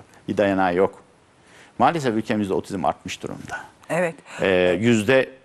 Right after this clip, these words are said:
Speaker 1: üçlerdeydi, şu anda yüzde altılara, yüzde yedilere kadar çıktı. Benim şahsi kanaat, bu benim yorumumdur.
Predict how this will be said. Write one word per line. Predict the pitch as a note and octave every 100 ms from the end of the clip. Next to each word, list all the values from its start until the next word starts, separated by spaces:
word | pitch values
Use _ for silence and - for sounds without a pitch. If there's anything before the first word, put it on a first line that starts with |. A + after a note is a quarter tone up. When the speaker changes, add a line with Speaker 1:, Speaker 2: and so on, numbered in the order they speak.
| -
Speaker 1:
üçlerdeydi, | F3+ F#3 - A2+ A2 G#2+ C3 G2 A#2+ C3
şu | - A2+
anda | A2 G2+
yüzde | A2 G2 F#2 A2
altılara, | - G2+ F#2 F#2 F#2+
yüzde | F#2+ F2+ G2
yedilere | F#2+ F#2 F#2+
kadar | F#2+ F2 F2
çıktı. | - - - - - - - -
Benim | D3+ G3+
şahsi | - A#2 - A2+
kanaat, | G#2 F2 C#2+ -
bu | A#2 A#2+
benim | A#2 B2+
yorumumdur. | G2+ D#2 C2+ - - -